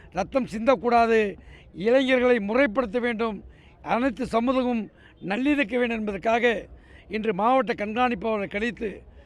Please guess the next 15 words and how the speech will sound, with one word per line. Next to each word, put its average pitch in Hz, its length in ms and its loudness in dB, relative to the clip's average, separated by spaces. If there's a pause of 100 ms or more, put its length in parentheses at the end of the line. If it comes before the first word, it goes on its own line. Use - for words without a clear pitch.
(360)
ஆயிரத்தி 262 460 4
தொள்ளாயிரத்தி 233 440 0
எண்பத்தி 233 400 2
மூணில் 233 240 -2
போடப்பட்ட 208 400 -2 (640)
ராமமூர்த்தி 254 680 2 (520)
பரிந்துரை 254 440 2
கமிஷனும் 180 440 -2 (600)
தொண்ணூத்தேழில் 254 640 2
போடப்பட்ட 233 380 2 (560)
ரத்னவேல் 269 560 4
பாண்டியன் 240 380 0
கமிஷனும் 220 440 -2 (420)
கேட்பாரட்டு 240 640 4
கிடைக்கிறது. 160 460 -6